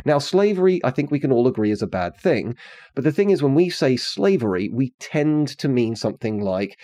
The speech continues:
galley slaves or slaves, black slaves in the fields of, of America. Now, those were brutal, horrible, short lives. Here's an interesting moral conundrum for you.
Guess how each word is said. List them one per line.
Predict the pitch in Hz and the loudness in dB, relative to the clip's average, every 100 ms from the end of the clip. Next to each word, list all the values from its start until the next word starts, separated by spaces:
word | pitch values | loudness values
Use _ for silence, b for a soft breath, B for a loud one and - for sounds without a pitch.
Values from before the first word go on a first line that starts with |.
| B 110 | B -8
galley | 101 123 127 117 113 | -2 0 0 0 -2
slaves | - 95 87 87 101 B B | -4 -4 -4 -8 -12 B B
or | 123 | -4
slaves, | - - 123 113 113 104 | -2 0 0 0 -4 -6
black | - 135 - | -2 -2 -2
slaves | - 110 104 101 | -2 0 0 -2
in | 107 | -4
the | 104 | -4
fields | - 123 104 98 98 | -2 -2 0 -2 -4
of, | 98 95 | -8 -8
of | 101 98 | -10 -6
America. | 110 160 131 - 85 80 B B | -2 0 0 -2 -8 -10 B B
Now, | 147 | 0
those | 180 202 165 | 2 2 2
were | |
brutal, | 123 156 160 151 | 2 4 4 2
horrible, | 123 123 107 110 | 2 0 0 -4
short | - 107 117 | -2 -2 0
lives. | 131 90 - - - b b _ _ | -2 -2 -8 -18 -20 b b _ _
Here's | 220 226 175 | 0 2 2
an | 156 | 0
interesting | 151 139 113 - 104 104 | -2 -2 -4 -4 -6 -2
moral | 117 113 104 | 0 2 0
conundrum | - 107 98 95 92 87 | -4 -6 -4 -6 -10 -12
for | - 90 78 | -10 -10 -10
you. | 58 | -12